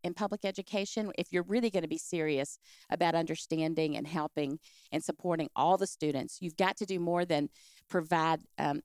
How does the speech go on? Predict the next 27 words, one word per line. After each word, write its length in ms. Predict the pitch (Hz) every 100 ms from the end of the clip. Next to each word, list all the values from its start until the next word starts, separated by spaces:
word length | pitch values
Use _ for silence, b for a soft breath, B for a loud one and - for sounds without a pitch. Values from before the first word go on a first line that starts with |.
| -
individualized 680 | 180 180 175 160 160 151
education 540 | 143 160 - 180 - 151
plans, 440 | - 143 135 143
the 120 | -
I 120 | 143 156
E 400 | 151 175 156 143
Ps, 100 | - b b
for, 180 | - 175 -
for 180 | - 160
s-, 240 | - -
just 340 | - 185 - -
certain 300 | 208 - 139
students. 480 | - 123 - - -
It 60 |
has 240 | 156 180 -
to 100 | 180
be 400 | 165 165 156 156
a 60 | -
much 340 | 151 151 -
broader 420 | - 147 143 135 -
look, 220 | 151 135 - b b -
but 120 | -
you've 140 | 175
gotta 200 | 196 196
manage 420 | 196 196 226 202
all 180 | 151 135
that. 320 | 131 131 135